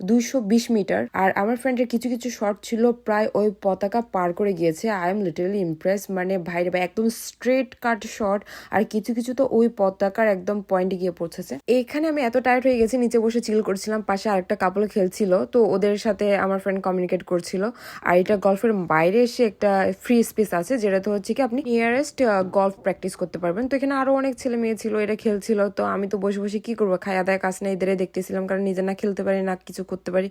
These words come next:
তা যারা বসে বসে এদেরকে দেখতেছিলাম। এখান থেকে আমরা বেরিয়ে গেছি, উম, জামাইকান ফুডের জন্য। এই ছেলে কয় কি, "হেতে জামাইকান খাবো।" আমি বলছি, "তুই জামাইকা বোকা, যাই খাবি খা, আমার তো ভাতের দরকার।" সে বলে কি,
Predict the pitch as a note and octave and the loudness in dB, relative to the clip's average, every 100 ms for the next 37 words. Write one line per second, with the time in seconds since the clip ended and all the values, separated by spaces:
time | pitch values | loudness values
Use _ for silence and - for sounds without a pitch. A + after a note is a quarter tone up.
0 | - G#3 G3 G3+ G3+ G3+ G3 G3 F#3+ F#3 | -2 0 2 4 2 2 -2 -2 -2 -2
1 | F#3+ F3+ F3 F3 - G3+ B3+ _ _ - | -2 -4 -4 -8 -4 -4 -6 _ _ 0
2 | B3 B3 D4 C#4 A#3 A3 G#3+ G3+ F3+ F#3 | 2 2 0 0 0 0 0 0 0 0
3 | F3+ F#3+ - A3 A3+ G3 E3 - D#3 E3 | 0 -4 -4 0 2 2 -4 -8 -8 -4
4 | E3 F#3 A#3+ A#3+ B3 A#3+ A3 G#3+ A3+ A#3 | -2 -2 -2 -2 0 0 0 0 0 0
5 | B3 - G#3 A3 A#3 A#3+ C4+ B3+ B3 B3 | 0 0 2 2 2 0 0 0 -2 -4
6 | A#3+ B3+ A3+ A#3 G#3+ G#3+ G3+ G3 G#3+ G#3+ | 0 0 0 0 0 0 -2 -2 -2 -2
7 | A3 F#3+ G#3+ G#3 A3 A3+ G#3+ G#3 G3+ G3 | -2 -2 -2 -2 -2 -2 0 -2 0 0
8 | F#3+ F#3 G#3+ F#3+ G3 F#3 G#3+ G3 G3 G3+ | -2 0 -2 0 -2 0 -2 -2 -4 0
9 | G3 G3+ G3+ G#3+ G#3 F#3+ F#3 F#3+ F#3 F3+ | 0 0 -2 0 -2 -2 -2 -4 -4 -4
10 | E3 F3 E3+ E3 G3 G3+ G3+ | -4 -4 -4 -4 -4 -4 -4